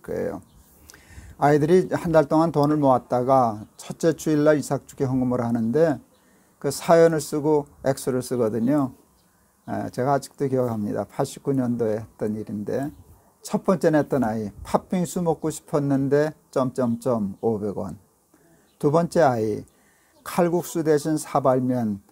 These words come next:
팔백 원 마이너스 삼백 원 이퀄 오백 원." 그러니까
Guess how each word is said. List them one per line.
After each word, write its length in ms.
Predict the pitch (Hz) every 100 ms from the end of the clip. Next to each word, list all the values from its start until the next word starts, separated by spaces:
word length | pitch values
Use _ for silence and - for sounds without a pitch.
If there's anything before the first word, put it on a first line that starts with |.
| _ -
팔백 440 | - 160 151 156
원 180 | 151 156
마이너스 600 | 139 135 127 127 - 139
삼백 460 | - 139 131 131 131
원 140 | 139 -
이퀄 480 | 131 - 147 147 -
오백 360 | 120 104 95 98
원." 240 | 92 90 107 _ _ _ _ _ _ _ _ _ _ _
그러니까 300 | 135 - 180